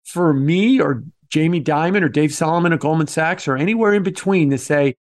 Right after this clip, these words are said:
"That little corner over there in the bond market or that little corner over there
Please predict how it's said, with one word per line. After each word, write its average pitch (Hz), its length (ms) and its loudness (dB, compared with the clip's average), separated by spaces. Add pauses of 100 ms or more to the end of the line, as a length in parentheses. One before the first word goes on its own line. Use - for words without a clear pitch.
(120)
"That 170 220 0
little 214 220 0
corner 202 440 0
over 165 180 0
there 156 260 0
in 185 80 -2
the 160 80 -2
bond 147 300 -2
market 165 380 -2
or 120 80 -2
that 143 240 0
little 185 180 0
corner 180 440 -2
over 147 160 -2
there 151 440 0